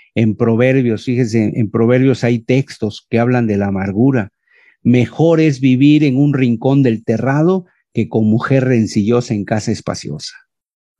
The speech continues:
Proverbios veintiuno nueve. O sea, es mejor vivir en un rinconcito, en un, en, allá en la azotea, que en una casa grande con una mujer rencillosa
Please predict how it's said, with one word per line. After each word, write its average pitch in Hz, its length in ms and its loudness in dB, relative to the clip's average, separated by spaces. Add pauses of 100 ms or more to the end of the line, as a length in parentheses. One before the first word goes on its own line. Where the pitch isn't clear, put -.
(380)
Proverbios 120 560 2
veintiuno 104 540 -2
nueve. - 400 -8
O - 840 -20
sea, 117 100 0
es 123 60 4
mejor 156 420 2
vivir 156 380 4
en 151 120 0
un 165 160 2
rinconcito, 151 840 0
en 139 100 2
un, 156 300 0
en, 123 400 0
allá 131 240 0
en 160 80 2
la 143 60 0
azotea, 156 680 -2 (1200)
que 107 120 -8
en 110 100 -2
una 135 180 2
casa 143 340 -4
grande 202 540 -4 (480)
con 110 180 -2
una 131 160 2
mujer 120 400 0
rencillosa 107 840 -4